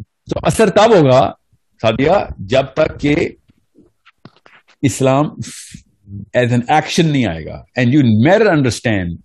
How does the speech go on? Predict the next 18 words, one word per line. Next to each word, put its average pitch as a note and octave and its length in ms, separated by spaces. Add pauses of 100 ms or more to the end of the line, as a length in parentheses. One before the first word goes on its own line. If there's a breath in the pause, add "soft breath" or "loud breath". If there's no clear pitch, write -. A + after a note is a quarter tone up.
Perspective D#3+ 480
उल्टा D#3 200
ना A3 100
कर F#3 180
देना। G#2 280 (580)
अपने D#3+ 220
बच्चे D#3 240
का, D3 140
बच्चे B2 280
बचाने C3+ 360
का C#3+ 80
नाम C#3+ 180
इस्लाम D3 320
नहीं F3+ 160
है, D#3+ 120
Selfish - 360
ना G3+ 60
हो। D#3+ 280